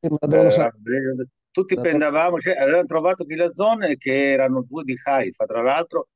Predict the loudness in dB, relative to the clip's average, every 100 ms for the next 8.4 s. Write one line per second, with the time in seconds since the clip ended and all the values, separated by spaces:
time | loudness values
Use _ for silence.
0 | _ -4 -2 0 -2 -2 -4 -4 -4 -4
1 | -2 0 2 0 -2 -4 -4 -4 -4 -6
2 | -4 -2 -2 -4 -10 -4 -6 -6 _ _
3 | _ -12 -6 -6 -4 -4 -4 -4 -6 -6
4 | -6 -8 -10 _ _ -12 -8 -6 -2 -2
5 | -2 -8 -6 -6 -4 -2 -2 -2 -4 -2
6 | -4 0 0 2 0 -2 -6 -4 0 2
7 | 0 -4 -12 -12 -14 -18 -10 -6 -6 -4
8 | -2 2 0